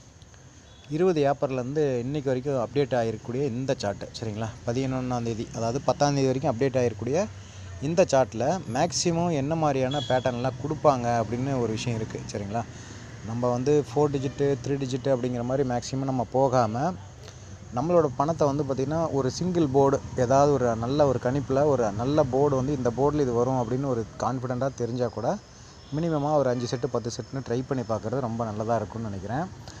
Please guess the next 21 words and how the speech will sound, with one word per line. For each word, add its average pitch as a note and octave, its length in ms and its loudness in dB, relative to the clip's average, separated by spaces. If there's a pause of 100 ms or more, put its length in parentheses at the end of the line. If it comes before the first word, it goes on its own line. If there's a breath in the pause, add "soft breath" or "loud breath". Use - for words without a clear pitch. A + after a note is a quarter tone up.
(280 loud breath)
அதே C#3+ 240 4
போல் D3 260 4
வந்து C#3+ 140 -2
பார்த்திங்கன்னா, C#3 400 0
இன்றைக்கி E3+ 280 0
வந்து D3 180 0
நம்மளோட A#2+ 360 0 (180)
வீடியோவில் C3 360 0
வந்து B2 160 -6
கொடுத்துருந்த A#2 480 -4
நம்பர் A#2+ 280 0
வந்து A#2+ 140 -6
பார்த்திங்கன்னா, A#2+ 380 -6
சி D#3+ 160 -2 (100)
போர்டில் C3 340 0
மேக்ஸிமம் B2 440 -4
மூணு A#2 180 -2
தான் A#2+ 240 0
வரும் A2+ 240 -2
அப்படின்னு G#2+ 380 -6
கொடுத்துருந்தோம். A2 540 -4